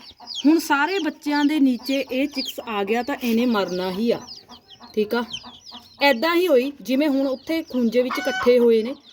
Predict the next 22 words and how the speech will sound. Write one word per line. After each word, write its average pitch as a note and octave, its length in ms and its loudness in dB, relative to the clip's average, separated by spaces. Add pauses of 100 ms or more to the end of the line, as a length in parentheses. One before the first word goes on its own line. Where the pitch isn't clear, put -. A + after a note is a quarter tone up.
(260)
ਹੁਣ A#3+ 100 -2
ਤਾਂ B3 140 -4
ਚਲੋ B3 280 -2
ਇਹ C4 260 -2
ਸਾਡੇ A3 300 -2
ਤੋਂ A#3 140 0
ਡਰ G3 240 0
ਰਹੇ G3+ 220 2
ਨੇ। C4+ 140 -2 (440)
ਐਦਾਂ B3+ 320 2
ਹੀ D4+ 120 2
ਰਾਤ A#3+ 260 0
ਨੂੰ C4+ 100 -2
ਕਿਤੇ C#4 180 -6
ਇਕੱਠੇ C#4 440 -2
ਹੋ A#3 200 2
ਗਏ B3 240 0 (540)
ਤੇ D#4 240 0
ਜਿਹੜੇ D4 300 0
ਦੋ D4 220 2
ਕਮਜ਼ੋਰ B3+ 440 2 (100)
ਚਿਕਸ D4+ 260 -4